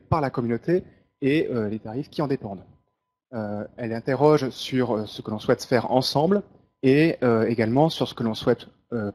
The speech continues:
proposer en matière de services sur le territoire, notamment après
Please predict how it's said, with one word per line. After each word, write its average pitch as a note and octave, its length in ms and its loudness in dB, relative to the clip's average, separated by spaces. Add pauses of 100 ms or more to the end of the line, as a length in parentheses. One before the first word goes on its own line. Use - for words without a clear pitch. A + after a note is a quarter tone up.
proposer B2+ 500 4
en C3 100 0
matière A#2+ 220 0
de A2 60 -2
services A#2 440 -4
sur - 180 0
le A#2+ 80 4
territoire, A#2+ 600 0 (380)
notamment B2 320 2
après D3 420 0